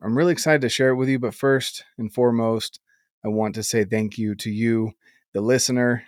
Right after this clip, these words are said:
Uh, if you're watching this on YouTube as well, the subscriber. I, I've noticed that there's a lot of people that watch the videos that are not subscribed, so I'd really appreciate that. And, uh, of course, if you're listening to this on the audio,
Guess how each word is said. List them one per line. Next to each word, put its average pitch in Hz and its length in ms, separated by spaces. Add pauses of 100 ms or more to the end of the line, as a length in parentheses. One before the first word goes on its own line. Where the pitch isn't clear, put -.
(100)
Uh, 95 340
if - 140
you're 101 100
watching 104 300
this 107 180
on 101 140
YouTube 104 360
as 98 120
well, 113 240
the 107 80
subscriber. 110 760 (520)
I, 95 220
I've 101 100
noticed 123 480
that 110 80
there's 101 160
a 101 60
lot 113 160
of 113 60
people 127 200
that 107 120
watch 107 280
the 110 120
videos 113 240
that 104 100
are 98 40
not 101 220
subscribed, 110 520
so 120 140
I'd 113 60
really 170 260
appreciate 123 500
that. 131 240 (520)
And, 113 340
uh, 98 300 (100)
of - 160
course, 117 320
if 107 140
you're 104 100
listening 110 400
to 107 120
this 104 200
on 104 140
the 95 180
audio, 101 460